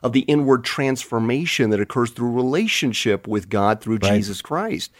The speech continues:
Speaker 1: And so that inward work has to be transformed, and ultimately our whole society is a byproduct of everything external. And we'll
Speaker 2: Right.
Speaker 1: talk a little bit more about that today, of,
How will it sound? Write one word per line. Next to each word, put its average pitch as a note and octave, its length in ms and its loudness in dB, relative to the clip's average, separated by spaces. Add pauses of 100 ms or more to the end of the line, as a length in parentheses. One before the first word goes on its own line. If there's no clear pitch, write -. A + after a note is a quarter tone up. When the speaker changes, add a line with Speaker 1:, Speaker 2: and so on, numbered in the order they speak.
(300)
Speaker 1:
And C3+ 120 4
so D3+ 100 2
that B2+ 200 4
inward F3+ 560 6
work A2 240 2
has A#2+ 280 -6
to A2 80 -10
be G#2 160 -4
transformed, A#2+ 720 -2
and E3+ 120 2
ultimately F#3 420 4
our D3 120 6
whole C#3+ 160 0
society C3 460 0
is G#2+ 120 -2
a G#2+ 40 -2
byproduct A2 640 2
of A2+ 100 2 (340)
everything D3+ 640 2
external. C3 800 -2
And C3 100 -4
we'll E3+ 80 0
Speaker 2:
Right. - 100 -2
Speaker 1:
talk E3 180 4
a - 20 4
little C3 180 4
bit A#2+ 140 2
more A#2+ 180 4
about A2+ 260 2
that G#2 180 -2
today, C#3+ 400 2
of, G2+ 140 0